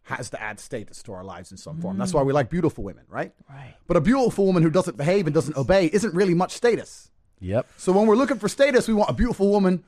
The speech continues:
Speaker 1: who is compliant because it's unique and it's scarcity that provides value.
Speaker 2: Right.
Speaker 1: So if you wanna keep your man happy, you need to think, "How do I make my man look better to the world? How do I make him look better in front of other men?" You know what? If I were to just make him two coffees and shut the fuck up,
Speaker 2: Yeah.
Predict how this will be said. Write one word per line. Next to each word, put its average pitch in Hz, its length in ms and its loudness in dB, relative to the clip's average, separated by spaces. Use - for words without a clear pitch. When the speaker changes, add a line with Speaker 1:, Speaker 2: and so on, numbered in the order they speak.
Speaker 1:
who 180 140 0
is 160 120 0
compliant 170 680 0
because 151 240 -2
it's 143 160 -6
unique 160 480 0
and 135 120 -8
it's - 100 -16
scarcity 196 540 -2
that 131 120 -6
provides 131 360 -6
value. 110 480 -2
Speaker 2:
Right. 151 120 -20
Speaker 1:
So 165 240 2
if 143 160 -8
you 233 80 0
wanna 240 140 2
keep 180 180 -8
your 175 80 -2
man 151 160 0
happy, 151 320 -2
you 120 160 -6
need 156 140 -6
to 139 40 -12
think, 117 220 -14
"How 165 200 0
do 202 120 -2
I 180 100 0
make 160 220 -2
my 135 180 -4
man 120 460 -6
look 147 220 -4
better 143 280 0
to 131 140 -12
the 113 80 -8
world? 95 420 -12
How 139 120 -4
do 175 80 0
I 165 80 0
make 160 240 -2
him 139 100 -2
look 139 200 -6
better 139 200 -2
in 110 80 -12
front 123 180 -10
of 107 60 -10
other 107 160 -8
men?" 101 220 -12
You 180 100 -4
know 208 120 2
what? 175 260 2
If 127 80 -4
I 220 80 2
were 240 80 2
to 202 80 -2
just 175 180 -6
make 160 220 0
him 151 100 -2
two 135 140 -4
coffees 147 420 -4
and 101 80 -14
shut - 280 -8
the - 80 -16
fuck - 320 -2
up, 220 280 2
Speaker 2:
Yeah. 147 240 -16